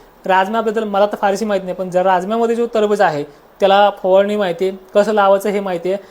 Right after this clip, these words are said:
कसं काय करणार आहे हे पण माहिती आहे, आणि शेवटी विकायचं कुठं हे पण माहिती आहे. याचे पण totally व्हिडिओ, दहा पाच व्हिडिओ त्या,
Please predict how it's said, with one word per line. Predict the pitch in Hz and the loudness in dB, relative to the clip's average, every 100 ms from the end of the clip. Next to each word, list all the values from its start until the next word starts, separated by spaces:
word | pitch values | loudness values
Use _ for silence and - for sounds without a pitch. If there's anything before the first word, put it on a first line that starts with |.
| - _ - | -20 _ -4
कसं | 226 | -2
काय | 240 226 220 | 0 0 2
करणार | 220 202 | 0 0
आहे | 202 | -2
हे | 190 | -4
पण | 208 220 | -4 -4
माहिती | 208 170 170 | -4 -4 -4
आहे, | 208 208 _ _ _ _ _ - | -6 -8 _ _ _ _ _ -8
आणि | 185 202 226 | -4 -2 -2
शेवटी | 208 214 233 254 | 0 0 0 -4
विकायचं | 220 233 254 262 | -4 2 2 0
कुठं | 254 214 | -4 -2
हे | 180 220 | 0 0
पण | 220 | -2
माहिती | 196 165 | -4 -4
आहे. | 147 - - _ 196 | -6 -12 -20 _ -2
याचे | 202 208 | 0 0
पण | 240 247 247 240 | 0 0 -2 -2
totally | 214 240 247 | 0 0 0
व्हिडिओ, | 202 180 202 202 - - | 0 0 -2 -6 -20 -6
दहा | 185 190 202 | -2 0 0
पाच | 208 196 | 0 -2
व्हिडिओ | 196 185 | -2 -4
त्या, | 190 196 | 0 0